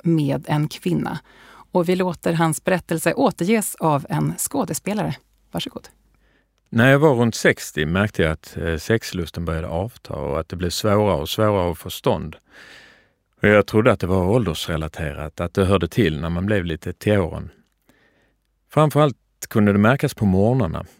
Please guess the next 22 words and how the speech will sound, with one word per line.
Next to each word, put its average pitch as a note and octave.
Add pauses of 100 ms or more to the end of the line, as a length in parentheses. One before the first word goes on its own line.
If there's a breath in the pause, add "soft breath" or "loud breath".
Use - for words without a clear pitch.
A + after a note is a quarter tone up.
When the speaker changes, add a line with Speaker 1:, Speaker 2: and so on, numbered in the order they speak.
(340 soft breath)
Speaker 2:
Förr G2
när F#2+
jag G#2
sovit F#2+
gott -
och E2
drömt F#2+
så -
vaknade G2+
jag F2+
ofta -
med F#2+
stånd F#2+
och F2+
en F2+
känsla G#2+
av F#2
vällust. G2+ (680 soft breath)
Det F#2+
där E2+
försvann F#2
helt. E2+